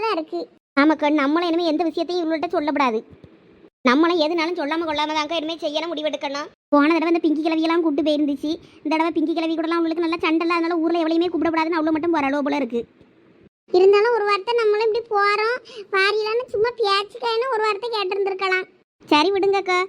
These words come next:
நம்ம ஒரு வண்டியை பிடிச்சு நம்ம எங்க எங்கேயாவது பக்கத்துல போயிட்டு வருவோம். அவளும் எங்கேயும் ஏற்காடு தூரமா போறாள்வலாமே. ஆமா மீனா, நம்ம நாங்கன போயிட்டு இந்த கன்னியாகுமரி போயிட்டு கண்ணாடி பழத்தையாவது பிள்ளைகளுக்கு காட்டிட்டு கூட்டிட்டு வருவோம். ஆமாக்கா,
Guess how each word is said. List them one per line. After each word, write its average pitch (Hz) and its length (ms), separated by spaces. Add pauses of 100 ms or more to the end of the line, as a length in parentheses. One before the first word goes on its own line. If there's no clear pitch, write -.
(340)
நம்ம 349 320
ஒரு 370 160
வண்டியை 339 240
பிடிச்சு 330 280
நம்ம 359 180
எங்க 349 180
எங்கேயாவது 349 320
பக்கத்துல 349 300
போயிட்டு 339 240
வருவோம். 320 240 (240)
அவளும் 339 200
எங்கேயும் 339 260
ஏற்காடு 339 400
தூரமா 339 340
போறாள்வலாமே. 339 560 (880)
ஆமா 392 440
மீனா, 403 220 (460)
நம்ம 403 380
நாங்கன 427 300
போயிட்டு 415 200 (100)
இந்த 427 160 (100)
கன்னியாகுமரி 403 540
போயிட்டு 415 220 (100)
கண்ணாடி 403 340
பழத்தையாவது 403 440
பிள்ளைகளுக்கு 392 360
காட்டிட்டு 381 320
கூட்டிட்டு 392 340
வருவோம். 370 320 (460)
ஆமாக்கா, 370 340